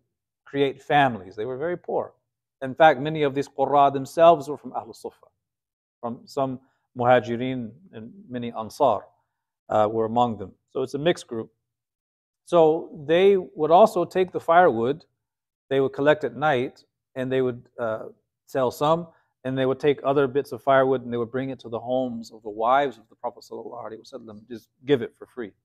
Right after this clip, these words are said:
So these were individuals of great piety. Uh, they were people of ibadah and people of khidmah.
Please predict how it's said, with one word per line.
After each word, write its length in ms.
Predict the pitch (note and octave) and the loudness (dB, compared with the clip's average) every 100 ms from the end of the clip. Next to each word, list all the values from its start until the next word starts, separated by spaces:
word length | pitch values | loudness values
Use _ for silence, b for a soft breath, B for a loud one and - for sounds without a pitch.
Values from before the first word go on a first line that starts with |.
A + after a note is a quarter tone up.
| _ _ _ _ _ - | _ _ _ _ _ -6
So 120 | E3 | -4
these 160 | C4+ | 0
were 80 | A#3 | 2
individuals 800 | F3+ E3+ D#3 G3+ G3 C#3+ B2+ - - | 2 0 2 2 2 -2 -4 -8 -18
of 120 | A2+ | -4
great 240 | D3 E3+ | -2 -2
piety. 580 | - E3 F#3+ C#3+ - F#2+ _ _ _ _ _ _ _ _ | -2 0 0 0 -6 -20 _ _ _ _ _ _ _ _
Uh, 180 | A#2+ A#2 | -2 0
they 160 | C3 D#3 | 2 2
were 220 | D3 C#3 | 2 0
people 400 | - F#3+ D#3+ D3 | -2 -6 -4 -2
of 140 | C#3+ | -4
ibadah 600 | B2+ C3 D3 F#3 G3+ F#3+ | -6 2 6 6 6 0
and 120 | D3 | -2
people 240 | C3 F3+ D#3+ | -10 -12 -10
of 120 | B2+ | -12
khidmah. 460 | - E3+ A#2 F2+ | -4 -6 -6 -20